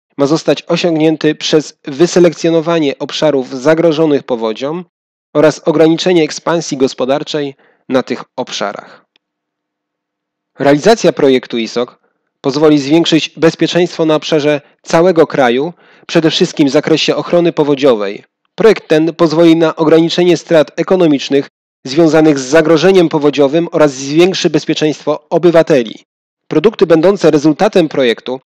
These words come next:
staną się doskonałym narzędziem pracy planistów oraz służb ratowniczych.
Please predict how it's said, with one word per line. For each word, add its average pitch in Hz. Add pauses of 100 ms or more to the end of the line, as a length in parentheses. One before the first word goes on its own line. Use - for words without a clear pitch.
(300)
staną 170
się 175
doskonałym 185
narzędziem 170
pracy 165
planistów 147
oraz 156
służb -
ratowniczych. 160